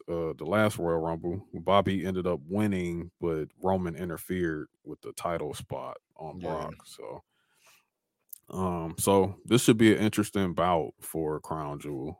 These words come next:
Speaker 1: like, really interesting.
Speaker 2: I think Bobby gonna go over.
Speaker 1: I got a feeling Bobby's probably gonna win this one too. I, I, I think so too. But I mean, Brock has lost, so he just lost against Rome-, Roman.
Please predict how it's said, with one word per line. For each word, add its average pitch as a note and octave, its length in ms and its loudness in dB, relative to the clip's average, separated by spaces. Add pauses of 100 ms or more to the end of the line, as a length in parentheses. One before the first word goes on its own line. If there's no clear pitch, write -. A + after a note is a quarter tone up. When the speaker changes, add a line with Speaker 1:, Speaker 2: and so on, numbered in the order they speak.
Speaker 1:
like, - 220 -10
really D#2 320 -6
interesting. - 480 -10 (520)
Speaker 2:
I C#3+ 100 -6
think F#2+ 100 0
Bobby F#2+ 180 2
gonna F#2 180 -6
go F#2+ 200 -2
over. G2 200 -4 (920)
Speaker 1:
I A#2 120 4
got B2 120 8
a G#2 80 8
feeling G2+ 340 6
Bobby's E2+ 320 2
probably E2+ 320 2
gonna E2 160 0
win E2 240 -2
this D#2+ 160 -4
one D#2 140 -8
too. E2+ 320 -2 (320)
I, D#2 120 -4
I, E2 260 -4 (180)
I E2 140 -4 (100)
think E2+ 200 -4
so D2+ 200 -2
too. F#2+ 240 2
But F2 320 8
I F#2 80 0
mean, F#2 220 0
Brock F2 300 4
has D#2 140 0
lost, E2 680 0
so D#2+ 100 2
he G#2+ 140 6
just F#2+ 180 2
lost F2+ 300 4
against D#2+ 260 -4
Rome-, D#2+ 480 -2 (100)
Roman. E2 440 0